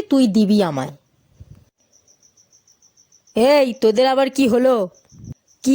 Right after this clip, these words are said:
আবার হবে মা? ও যেমন ওটা কিনেছে, ও ওটাই পরবে।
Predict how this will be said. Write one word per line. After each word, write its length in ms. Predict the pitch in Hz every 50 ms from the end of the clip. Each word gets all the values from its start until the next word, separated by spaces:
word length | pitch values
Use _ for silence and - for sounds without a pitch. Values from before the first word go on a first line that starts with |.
| 294 320
আবার 220 | 311 294 330 311
হবে 240 | 233 269 269 294 294
মা? 180 | 262 269 285 339 403 - _ _ - - _ _ _ _ _
ও 80 | 214 240 294 302
যেমন 260 | 240 302 302 302 302 302
ওটা 200 | 285 247 285 285
কিনেছে, 460 | 285 - 285 285 294 302 - - 339 359
ও 140 | 339 - 294 285
ওটাই 280 | 269 262 269 262 254 262
পরবে। 340 | 262 240 208 196 175 185